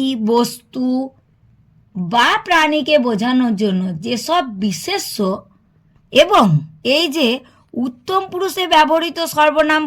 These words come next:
পদ এবং মধ্যম পুরুষে ব্য-, ব্যবহৃত সর্বনাম পদ ছাড়া বাকি যে সর্বনাম পদগুলো আছে, সেগুলো সবই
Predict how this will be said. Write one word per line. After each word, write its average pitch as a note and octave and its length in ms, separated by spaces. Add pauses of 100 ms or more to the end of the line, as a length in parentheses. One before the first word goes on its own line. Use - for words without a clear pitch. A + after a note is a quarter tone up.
পদ C#4+ 360
এবং A3 280 (100)
মধ্যম C4 560
পুরুষে E4 500
ব্য-, B3 240
ব্যবহৃত A3+ 560 (680)
সর্বনাম C#4+ 840 (220)
পদ C4 340 (120)
ছাড়া C4 540 (500)
বাকি A3+ 720
যে C#4+ 400
সর্বনাম F#4 640
পদগুলো B3+ 500
আছে, F#3+ 400 (520)
সেগুলো A3+ 560
সবই G#3 560